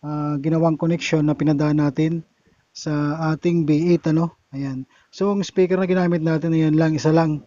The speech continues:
Para pang sound check lang natin at isubok natin mamaya sa, ah, may music na tayong ginagamit.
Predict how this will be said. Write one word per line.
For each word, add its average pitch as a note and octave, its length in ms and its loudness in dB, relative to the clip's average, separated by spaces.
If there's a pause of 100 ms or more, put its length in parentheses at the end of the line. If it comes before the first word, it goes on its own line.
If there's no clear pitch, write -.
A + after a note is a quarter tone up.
(460)
Para D3+ 480 -4
pang D#3 240 0
sound D3+ 300 2
check D3 160 0
lang D3+ 160 0
natin D#3+ 400 2
at F3+ 160 2 (880)
isubok D#3+ 640 -2
natin E3 240 4
mamaya D#3+ 400 4
sa, E3 400 -2 (400)
ah, D3+ 160 -4
may D#3+ 240 2
music D#3+ 320 4
na D3+ 80 4
tayong D3 240 4
ginagamit. C#3+ 480 2